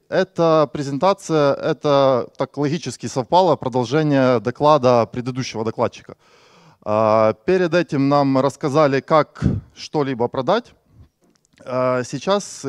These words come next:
мы поговорим с вами о том, что же делать дальше. Но начнём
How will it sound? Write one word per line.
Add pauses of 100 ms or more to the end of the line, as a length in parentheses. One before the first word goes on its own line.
(140)
мы
поговорим
с
вами
о
том,
что
же
делать
дальше. (640)
Но
начнём